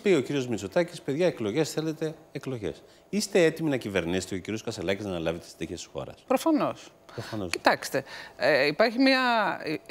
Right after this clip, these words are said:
Speaker 2: η κοινωνία βράζει, ξέρετε.
Speaker 1: Ναι, ναι, το
Speaker 2: Ε,
Speaker 1: ξέρουμε.
Speaker 2: και όπως ξέρετε καλά ότι ένας βαθμός διαμαρτυρίας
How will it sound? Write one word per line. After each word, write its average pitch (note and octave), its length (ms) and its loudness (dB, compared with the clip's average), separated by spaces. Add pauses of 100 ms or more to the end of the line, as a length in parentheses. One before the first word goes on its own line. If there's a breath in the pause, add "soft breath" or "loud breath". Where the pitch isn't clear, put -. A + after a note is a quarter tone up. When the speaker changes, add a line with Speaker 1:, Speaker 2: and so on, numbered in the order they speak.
(140)
Speaker 2:
η - 80 -6
κοινωνία G#3+ 400 4
βράζει, A3+ 340 4
ξέρετε. C3+ 560 0 (580 soft breath)
Speaker 1:
Ναι, F#3 80 2
ναι, F#3+ 100 6
το - 80 2
Speaker 2:
Ε, - 20 2
Speaker 1:
ξέρουμε. D#3+ 360 2
Speaker 2:
και G3 120 2
όπως A3+ 220 0
ξέρετε A#3 380 4
καλά A3+ 680 4
ότι A3+ 480 0 (200)
ένας A#3+ 260 4
βαθμός A3 480 4
διαμαρτυρίας F3 1000 4